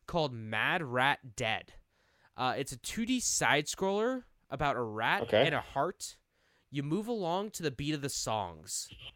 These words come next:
Speaker 2: Oh, that's
Speaker 1: So
Speaker 2: pretty
Speaker 1: it's
Speaker 2: cool.
Speaker 1: a, yeah, that's coming out October twenty-ninth for P S four and Switch. Best way I can describe it is like a platforming version of, uh, Crypt of the Necrodancer.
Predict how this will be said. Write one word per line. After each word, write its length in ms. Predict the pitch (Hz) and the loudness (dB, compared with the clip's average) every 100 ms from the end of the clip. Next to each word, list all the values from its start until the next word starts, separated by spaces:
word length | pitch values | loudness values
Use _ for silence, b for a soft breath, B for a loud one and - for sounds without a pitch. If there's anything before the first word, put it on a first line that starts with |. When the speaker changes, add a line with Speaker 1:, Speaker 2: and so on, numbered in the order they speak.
| _ _ _ _ - | _ _ _ _ 2
Speaker 2:
Oh, 40 | |
that's 220 | 156 131 | 4 6
Speaker 1:
So 40 | 127 | 4
Speaker 2:
pretty 180 | 110 | 2
Speaker 1:
it's 100 | 85 | 2
Speaker 2:
cool. 80 | 98 | 2
Speaker 1:
a, 60 | 107 - - - - | 0 -2 -16 -16 -2
yeah, 200 | 170 147 | 0 2
that's 200 | 147 165 | 0 -2
coming 240 | 214 202 185 | -2 -2 0
out 280 | 170 170 160 - | 0 0 -2 -2
October 560 | 151 - - 190 185 196 | -4 -4 -6 -4 -2 -4
twenty-ninth 580 | - 190 170 156 175 | -6 -6 -4 -4 -4
for 100 | - | -8
P 220 | 151 - 151 | -14 -6 -6
S 120 | - | -6
four 220 | - 143 | -6 -6
and 100 | 113 | -4
Switch. 720 | - - - 104 - - - _ _ _ _ | -6 -8 -8 -12 -12 -16 -16 _ _ _ _
Best 220 | 202 185 | -2 0
way 220 | 208 202 | 0 0
I 60 | 190 | 0
can 120 | 185 | -2
describe 400 | 170 - 170 170 | -10 -2 2 2
it 60 | 165 | 0
is 160 | 143 | -2
like 120 | 147 120 | -4 -6
a 40 | |
platforming 640 | - 160 - 175 160 147 | -4 -2 -2 -2 -2 -2
version 440 | 131 139 135 135 131 - | 0 0 0 -4 -6 -2
of, 380 | 120 120 117 - b b b b _ | 2 2 -2 -12 b b b b _
uh, 440 | 117 113 110 110 - | 2 4 4 2 -2
Crypt 300 | - 156 165 | -2 -2 0
of 60 | 139 | -2
the 60 | |
Necrodancer. 680 | 131 120 117 101 90 - 67 | 0 0 -4 -6 -8 -12 -18